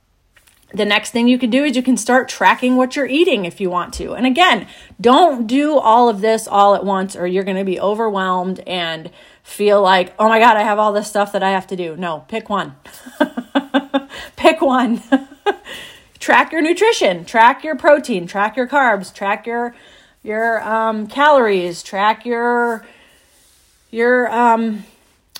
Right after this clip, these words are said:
fat. It, it, track, you know, I started tracking last April. So it's almost been a year that I have been, and I fought it in the beginning because I was like, "I do not wanna have to sit here and track what I'm eating."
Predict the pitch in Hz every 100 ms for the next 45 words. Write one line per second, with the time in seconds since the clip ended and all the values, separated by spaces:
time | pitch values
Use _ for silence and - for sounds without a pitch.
0 | _ - 302 269 175 - - 254 254 254
1 | - _ 254 - 311 320 330 - _ 269
2 | 240 202 185 233 285 330 359 320 - -
3 | 254 240 226 - 214 208 208 202 185 185
4 | 190 - - - _ _ _ _ _ _
5 | _ 196 180 - - - - 196 170 156
6 | 180 - 214 208 220 240 240 233 202 170
7 | 175 175 170 170 170 165 165 - 175 185
8 | 220 226 - 180 185 196 190 190 190 180
9 | 190 196 190 175 175 170 170 160 - -
10 | 311 240 190 180 190 196 180 175 - -
11 | 180 180 175 165 156 - 165 165 165 156
12 | 156 160 - -